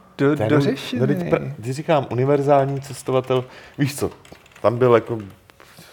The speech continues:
Speaker 2: tam si hrál na boha války, tam si hrál na všechno.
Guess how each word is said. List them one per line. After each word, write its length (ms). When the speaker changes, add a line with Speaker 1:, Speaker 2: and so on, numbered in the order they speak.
Speaker 2:
tam 120
si 160
hrál 180
na 80
boha 280
války, 360
tam 180
si 140
hrál 180
na 100
všechno. 520